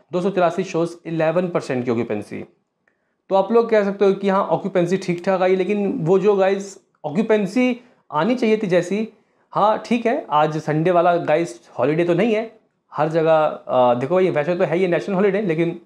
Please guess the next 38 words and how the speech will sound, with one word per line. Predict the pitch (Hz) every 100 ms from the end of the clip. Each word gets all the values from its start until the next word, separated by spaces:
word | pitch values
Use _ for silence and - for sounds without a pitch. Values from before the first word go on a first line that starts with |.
| -
लोग | 214 214
काम | 160 151
पे | 151
चले | 156
जाते | 165 147
हैं, | 180 - _ _ -
तो |
संडे | 175 196 240
जैसा | 233 226
गाइस | 175 180 180
स्वाद | 147 147
तो | 156
नहीं | 135 147
ही | 170 208
मिलेगा। | 175 143 160 - _ -
लेकिन | 185 214
फिर | 254
भी | 254
बीस | 175 208 -
पच्चीस | 208 196 233
परसेंट | - 196 202
की | 196
ऑक्यूपेंसी | 190 190 175 185
अगर | 180
इसकी | 175 175 156
इवनिंग | 151 185
की |
रहती | 151 139 202 - _ -
तो |
मे | 196
बी | 220
शायद | 247 214 202
ये | 214
चार | 220 196 214
करोड़ | 196 190
तो | 196
कर | 147
लेती। | 131 113 156